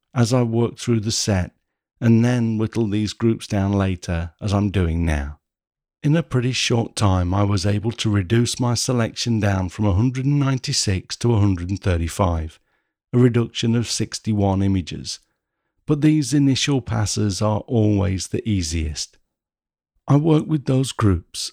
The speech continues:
and as I navigated through the entire set, could identify a number of images that I knew would not stay as I really started to cut down the numbers.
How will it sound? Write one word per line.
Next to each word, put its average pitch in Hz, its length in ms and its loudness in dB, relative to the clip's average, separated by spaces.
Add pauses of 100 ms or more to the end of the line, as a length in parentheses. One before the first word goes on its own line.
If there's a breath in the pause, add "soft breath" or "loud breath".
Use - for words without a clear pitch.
and 120 440 4
as 120 240 2
I 113 80 4
navigated 117 760 0
through 120 260 2
the 123 160 2
entire 120 420 0
set, 95 400 -2 (100)
could 110 160 -2
identify 123 800 0
a 107 40 0
number 107 380 2
of 120 120 2
images 104 460 0
that 117 180 0
I 127 100 2
knew 104 340 0
would 101 220 0
not 104 260 0
stay 90 460 -2 (420 soft breath)
as 104 140 0
I 107 80 4
really 95 440 0
started 92 440 -2
to 104 80 -6
cut - 320 -2
down 87 280 0
the 90 60 0
numbers. 80 580 -2